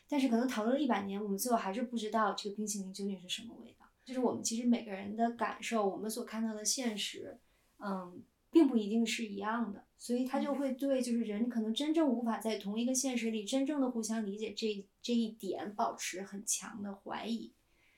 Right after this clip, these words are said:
嗯，所以我在想，是不是他用的那些范式或者是刻板印象的这种人物形象，更像是放在这个他的一个实验场里的一种游戏或者是一种实验，就是你把这种很 typical 的，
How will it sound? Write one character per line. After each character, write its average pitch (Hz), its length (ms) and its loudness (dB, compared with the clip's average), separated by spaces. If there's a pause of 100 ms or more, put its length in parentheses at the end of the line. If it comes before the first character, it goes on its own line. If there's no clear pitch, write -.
(240)
嗯， - 180 -10 (400)
所 220 120 -4
以 240 80 4
我 220 80 4
在 214 140 0
想， - 260 -2
是 226 200 -2
不 214 80 -8
是 233 160 -2
他 226 240 -2
用 240 180 0
的 208 120 -2
那 208 140 -4
些 208 200 -2
范 214 340 0
式 208 160 -2
或 208 160 -6
者 208 100 -6
是 196 220 -2
刻 233 160 -6
板 208 260 -6
印 226 240 4
象 196 320 -2
的 190 120 -10
这 208 160 -4
种 202 180 -10
人 175 100 -10
物 202 140 -6
形 - 260 -4
象， 214 240 -2
更 247 160 0
像 220 200 0
是 214 100 -6
放 226 260 -4
在 208 160 -6
这 214 160 -6
个 208 200 -10
他 220 160 -6
的 214 80 -2
一 208 100 -6
个 226 140 -2
实 196 240 0
验 233 200 0
场 226 380 -6
里 208 80 -6
的 202 80 -12
一 214 180 -10
种 - 240 -12 (380)
游 180 200 -6
戏 254 300 2
或 233 180 2
者 - 100 -4
是 214 180 0
一 196 80 -2
种 196 160 -8
实 - 260 -2
验， 208 240 -4
就 202 80 -4
是 202 80 -2
你 196 100 -2
把 202 200 -2
这 196 140 -6
种 196 180 -6
很 190 200 -12
typical 196 580 -8
的， - 140 -16